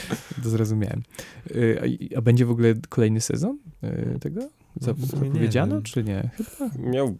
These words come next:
Speaker 3: być, ale
Speaker 1: chyba by już był, gdyby miał być, prawda?
Speaker 3: Coś by o tym mówili, ale,
Speaker 1: No.
Speaker 3: e.
Speaker 1: Zwykle jest tak, przynajmniej tak słyszałem co do Netflixa, że jeśli nie zapowiedzą kolejnego sezonu do miesiąca po zakończeniu się obecnego, to najprawdopodobniej został anulowany.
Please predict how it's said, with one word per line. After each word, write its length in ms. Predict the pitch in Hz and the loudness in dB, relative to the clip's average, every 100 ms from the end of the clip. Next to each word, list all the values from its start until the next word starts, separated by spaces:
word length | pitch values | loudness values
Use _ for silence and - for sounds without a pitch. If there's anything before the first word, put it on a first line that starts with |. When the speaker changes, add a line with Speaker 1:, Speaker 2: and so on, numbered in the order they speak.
| - | -6
Speaker 3:
być, 340 | 104 127 117 117 | -4 -4 -2 0
ale 100 | 104 | 2
Speaker 1:
chyba 200 | - 311 | 2 4
by 100 | 302 | 6
już 200 | 175 117 | 6 4
był, 320 | 98 180 123 | 2 2 2
gdyby 260 | 110 101 | 0 0
miał 200 | 101 - - | -2 -2 -6
być, 140 | - - | -10 -10
prawda? 400 | - - 151 175 - - | -10 -6 -4 -4 -6 -14
Speaker 3:
Coś 160 | - 156 | -8 -2
by 120 | 139 | 0
o 40 | 127 | 0
tym 180 | 120 120 | 0 0
mówili, 540 | 117 120 127 110 101 | 0 0 0 2 2
ale, 280 | 101 95 95 | 2 2 0
Speaker 1:
No. 600 | 110 - - - - 113 | 0 -4 -8 -8 -4 0
Speaker 3:
e. 40 | |
Speaker 1:
Zwykle 600 | 120 131 151 160 147 139 131 | 0 0 2 4 6 6 4
jest 260 | 127 - | 2 2
tak, 180 | 135 123 | 0 0
przynajmniej 280 | - 117 110 | 0 0 2
tak 120 | 117 | -2
słyszałem 520 | - 120 107 104 - 110 | 0 2 2 0 -4 -6
co 140 | 113 | -4
do 60 | 107 | -2
Netflixa, 400 | 101 - 107 - | -2 -4 -4 -2
że 220 | 107 104 107 _ - _ | -2 -2 -4 _ -20 _
jeśli 760 | 107 110 - - 107 101 104 - | -4 -2 -2 0 2 2 0 -2
nie 120 | 123 110 | 0 2
zapowiedzą 580 | 110 104 104 107 107 101 | 2 2 2 4 2 0
kolejnego 420 | 101 104 101 104 | 0 0 0 0
sezonu 640 | - 101 104 110 104 98 | 0 2 4 4 2 0
do 300 | 98 98 95 101 | 2 2 2 0
miesiąca 520 | 98 - 113 - 95 | -2 0 0 0 0
po 160 | - | 0
zakończeniu 440 | 101 92 104 - 104 | 0 -2 -4 -2 -4
się 120 | - | -4
obecnego, 500 | 98 - 107 110 98 | -8 -4 0 0 0
to 80 | 101 | 0
najprawdopodobniej 580 | 98 110 - 104 104 98 | -2 -4 -2 -2 0 0
został 300 | 107 - 104 | -2 -4 -2
anulowany. 520 | 98 98 95 101 | 0 0 -2 -4